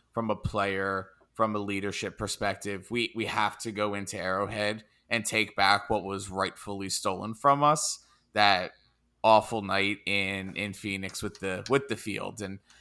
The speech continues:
I'm not blaming the field for the loss, but it definitely worked out better in Kansas City favor because our defensive unit, who led the league in sacks, couldn't get their footing to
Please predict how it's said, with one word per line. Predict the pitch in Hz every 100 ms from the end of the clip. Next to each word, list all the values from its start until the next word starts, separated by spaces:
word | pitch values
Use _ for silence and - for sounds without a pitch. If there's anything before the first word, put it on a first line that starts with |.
| - _ -
I'm | 160 170
not | 160 135
blaming | 139 156 156 165
the | 156
field | 160 160 151
for | - 165
the | 147
loss, | 151 147 147
but | 123 117
it | 98
definitely | 107 - 120 110
worked | 107 107 107
out | 104 95
better | 104 101 110 110
in | 107
Kansas | 104 104 104 101
City | - 107 101 92 -
favor | 107 104 110 135 139 -
because | 107 101 - 104 101
our | 101 104
defensive | - 104 107 120 127 143 147 143 - _ _ _
unit, | 120 139 147 113
who | 120 110
led | 104 104
the | 101
league | 104 101
in | 101
sacks, | 104 107 -
couldn't | - 107 104
get | 101 101
their | 104
footing | - 101 101 98 101 - _ _ -
to | 113 104 95 92 95